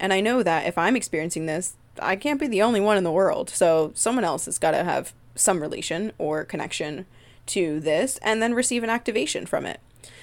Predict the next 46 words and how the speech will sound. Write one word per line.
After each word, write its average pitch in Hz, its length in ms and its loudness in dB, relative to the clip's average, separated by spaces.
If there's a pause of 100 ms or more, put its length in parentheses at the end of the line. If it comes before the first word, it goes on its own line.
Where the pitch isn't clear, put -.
(180)
And 196 140 -2
so 196 140 4
something 262 340 2
that 175 140 0
was 185 100 0
shown 285 300 2
to - 120 -4
me 240 280 -4 (260)
in 180 220 -4
one 175 180 2
of 175 160 0
my 165 300 -2
ceremonies 208 840 0 (340)
was 175 600 4
the 180 100 0
narrative 180 840 0 (100)
of 151 320 0
fear 226 680 0 (1000)
that 185 260 6
I 180 120 4
have 175 420 2
as 175 220 4
a 175 40 4
woman 170 460 0
in 175 160 -4
the 170 80 0
world. 247 400 -2 (1400)
And 240 240 4
I 254 80 4
think 339 160 2
there's 453 140 8
a 392 60 4
lot 262 240 4
of 240 80 2
layers 175 360 0
to - 140 -4
this. - 300 0
One 202 180 2
of 208 100 2
them 214 220 6
is 202 100 2
probably 196 460 0
me 202 200 2
as 240 140 2
a 294 60 4
female 214 480 0